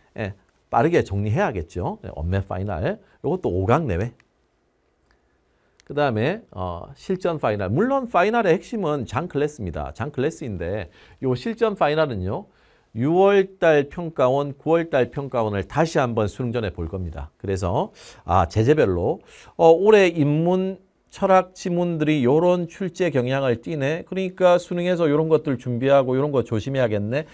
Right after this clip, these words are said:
라는 얘기를 하는, 예, 그런 강좌라고 생각하면 됩니다. 의외로 육, 구 평 보니까 수능의 출제 영향들이 여러분도 아마 잘 보일 거예요. 예, 이런 것들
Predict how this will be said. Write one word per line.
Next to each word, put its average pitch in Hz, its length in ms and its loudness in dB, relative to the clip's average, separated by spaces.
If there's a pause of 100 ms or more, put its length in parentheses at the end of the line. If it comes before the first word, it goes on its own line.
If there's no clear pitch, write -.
(160)
라는 190 340 4
얘기를 143 280 2
하는, 139 280 -6 (220)
예, 104 260 -6
그런 135 260 -2
강좌라고 101 500 -4
생각하면 87 420 -10
됩니다. - 340 -18 (420)
의외로 180 580 4
육, 196 260 -8
구 202 140 -10
평 175 260 -4
보니까 127 600 0
수능의 185 460 -2
출제 190 340 0
영향들이 151 500 -2 (380)
여러분도 160 680 2
아마 156 280 2
잘 165 280 -2
보일 208 280 2
거예요. 85 400 -2 (160)
예, 95 60 -8
이런 143 220 -4
것들 113 520 -2